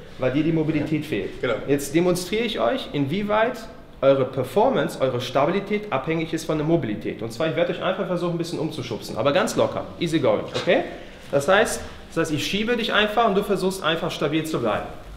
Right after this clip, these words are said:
Speaker 1: Okay? Einfach stabil bleiben, dich nicht umschubsen lassen. Also er versucht sich auszubalancieren und kriegt das gut hin, sich immer wieder zu stabilisieren.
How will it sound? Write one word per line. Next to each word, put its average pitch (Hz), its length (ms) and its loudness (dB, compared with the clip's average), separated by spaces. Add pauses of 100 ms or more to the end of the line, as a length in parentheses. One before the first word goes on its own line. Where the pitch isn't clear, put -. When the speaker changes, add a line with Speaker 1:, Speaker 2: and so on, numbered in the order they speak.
(500)
Speaker 1:
Okay? 151 400 -2 (920)
Einfach 160 280 0
stabil 156 360 -2
bleiben, 196 360 6
dich 127 140 -6
nicht 131 140 -4
umschubsen 190 500 0
lassen. 180 400 0 (520)
Also 131 200 0
er 175 100 4
versucht 165 300 -2
sich - 160 -6
auszubalancieren 202 840 0 (440)
und 139 160 -6
kriegt 208 160 0
das 185 240 -2
gut 175 240 0
hin, 254 300 0
sich 147 240 -6
immer 214 220 2
wieder 190 180 2
zu 185 120 -4
stabilisieren. 123 640 2